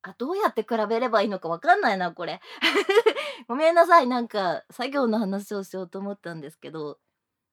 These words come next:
作業の名前をちょっと呼んでいきます。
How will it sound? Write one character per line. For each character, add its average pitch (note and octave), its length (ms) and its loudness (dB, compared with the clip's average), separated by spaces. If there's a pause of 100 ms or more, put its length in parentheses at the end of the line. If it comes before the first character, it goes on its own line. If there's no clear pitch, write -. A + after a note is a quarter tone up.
(460)
作 C#4 180 -6
業 A3 220 -2
の D#3+ 140 -8
名 D#3+ 160 -6
前 F#3+ 300 -2
を F3+ 300 -6 (120)
ち - 80 -10
ょ F#3+ 60 -6
っ E3 40 -12
と D#3 100 -12
呼 D#3 160 -8
ん E3 40 -8
で D#3+ 100 -6
い - 60 -10
き G#3+ 180 -8
ま G#3 140 -4
す。 - 260 -14